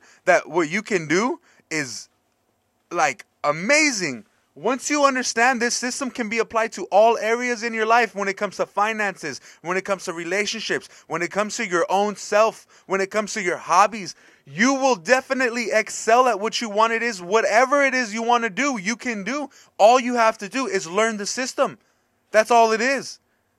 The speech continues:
That's what this huge li-, this, this, this life is about, is learning a balanced system and a learning how to apply it.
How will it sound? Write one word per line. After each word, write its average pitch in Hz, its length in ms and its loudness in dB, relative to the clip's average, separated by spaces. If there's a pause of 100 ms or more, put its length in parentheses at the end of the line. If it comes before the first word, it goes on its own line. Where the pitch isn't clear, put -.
(100)
That's 214 180 6
what 254 140 -6
this 247 220 -2
huge 240 240 -4
li-, 214 200 4
this, 190 200 -6
this, 190 220 -6
this 190 280 -4
life 226 260 4
is 202 100 -8
about, 208 360 2 (160)
is 160 160 -4
learning 226 420 0 (200)
a 170 100 0
balanced 214 560 0 (100)
system 240 480 -6 (220)
and 175 140 0
a 156 40 6
learning 233 440 2
how 247 160 2
to 226 160 -6
apply 165 580 4
it. 165 320 -4